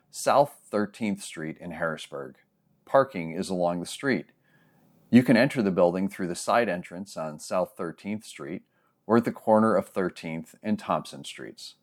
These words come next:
And lastly, check us out on the web. Our website is Christ harrisburg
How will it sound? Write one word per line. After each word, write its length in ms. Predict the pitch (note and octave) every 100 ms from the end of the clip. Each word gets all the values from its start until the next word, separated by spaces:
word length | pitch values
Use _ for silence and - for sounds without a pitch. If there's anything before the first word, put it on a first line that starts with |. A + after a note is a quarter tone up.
| _ _ _ _
And 100 | A#2+
lastly, 440 | D3+ E3+ - C#3 C3
check 240 | F3+ E3
us 140 | E3
out 160 | C#3 C3
on 100 | A#2
the 60 | G2
web. 300 | F2 A1+ - _ _ -
Our 100 | F#2
website 540 | A2+ A#2+ - F2+ F2
is 300 | F#2 F2+ - _ _ _
Christ 380 | - C3+ B2+ -
harrisburg 640 | B2 G2+ - F2 D#2